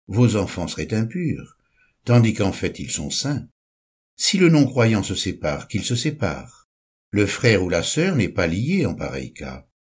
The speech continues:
Dieu nous a appelés à vivre dans la paix. En effet, comment savoir, femme, si tu sauveras ton mari ? Ou comment savoir, mari, si tu sauveras ta femme ? Un Corinthiens chapitre sept,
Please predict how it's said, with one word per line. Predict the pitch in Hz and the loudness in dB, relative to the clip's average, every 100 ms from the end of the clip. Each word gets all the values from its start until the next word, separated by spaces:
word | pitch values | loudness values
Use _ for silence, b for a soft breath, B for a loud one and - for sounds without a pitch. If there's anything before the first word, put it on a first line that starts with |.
| _ _ _ _ | _ _ _ _
Dieu | 98 107 165 | -6 2 4
nous | 156 120 | 4 4
a | 113 | 4
appelés | 98 - 98 98 | 2 0 0 2
à | 87 | 2
vivre | 95 98 76 | 0 -4 -4
dans | 80 | -4
la | 78 | -4
paix. | - _ 69 60 - _ _ _ _ _ _ _ - | -6 _ -10 -10 -14 _ _ _ _ _ _ _ 0
En | 120 | 4
effet, | 113 104 - 67 - _ _ _ | 4 4 -2 -6 -10 _ _ _
comment | _ 170 156 135 | _ 2 4 4
savoir, | - 101 82 69 - | 4 2 0 -4 -6
femme, | - 101 85 71 | -2 0 0 -2
si | - 92 | -6 -6
tu | 107 | -6
sauveras | - 135 117 110 | -2 -2 0 -2
ton | 110 | 0
mari ? | 110 127 160 175 - _ _ _ _ _ | 2 2 -2 -8 -10 _ _ _ _ _
Ou | 156 | -4
comment | 135 - 135 | 0 2 4
savoir, | 113 117 104 98 | 4 2 2 2
mari, | 92 92 92 151 180 _ _ | 2 2 2 -2 -4 _ _
si | - - | -6 -4
tu | 151 147 | -2 0
sauveras | - 82 87 | 0 0 -2
ta | 85 120 | -2 -4
femme ? | - 139 95 64 - _ _ _ _ _ _ | -2 -4 -4 -8 -14 _ _ _ _ _ _
Un | 120 120 | 2 2
Corinthiens | 117 95 87 76 85 | 2 -2 -4 -4 -4
chapitre | - 110 101 - | -4 -4 -8 -6
sept, | 78 - 73 82 _ - | -2 -2 -4 -10 _ -20